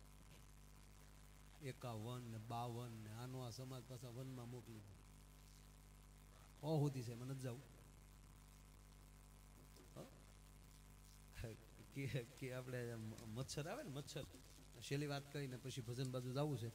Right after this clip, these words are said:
એક છેલ્લો નાનો દાખલો મેં પી લીધી, ગા-, બોલતા બોલતા પી લીધા. ઉડાડો, ઉડાડો, આપણામાં પૈસા ઉડે છે, તાળીઓ પાડો. વેલ્યુ તો છે, હો ભાઈ. એક નાનો એવો છે, ઝીણો એવો કીધું ભૂરોને, પછી હવે ગમે ત્યારે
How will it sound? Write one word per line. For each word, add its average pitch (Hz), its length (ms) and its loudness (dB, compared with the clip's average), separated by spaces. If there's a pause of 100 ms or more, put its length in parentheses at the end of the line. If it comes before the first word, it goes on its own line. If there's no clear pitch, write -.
(300)
એક 127 80 0
છેલ્લો 139 280 4
નાનો 131 260 4
દાખલો 117 300 0 (100)
મેં 131 160 4
પી 135 120 2
લીધી, 110 200 0
ગા-, 123 140 -2
બોલતા 143 320 2
બોલતા 123 240 -2
પી 117 160 -4
લીધા. 110 240 -4 (1900)
ઉડાડો, 113 240 0
ઉડાડો, 123 260 -2
આપણામાં 123 440 0
પૈસા 127 300 0
ઉડે 120 260 0
છે, 107 180 -2
તાળીઓ 127 300 0
પાડો. 127 220 -2 (2500)
વેલ્યુ 120 280 -4
તો 123 160 -4
છે, 135 140 -2
હો 165 160 0
ભાઈ. 143 180 -2 (2250)
એક 143 160 -2
નાનો 156 260 4
એવો 135 220 4
છે, 113 500 -4
ઝીણો 143 220 6
એવો 139 100 6
કીધું 123 320 -2
ભૂરોને, 131 360 2
પછી - 280 0
હવે 127 140 2
ગમે 120 260 0
ત્યારે 113 260 0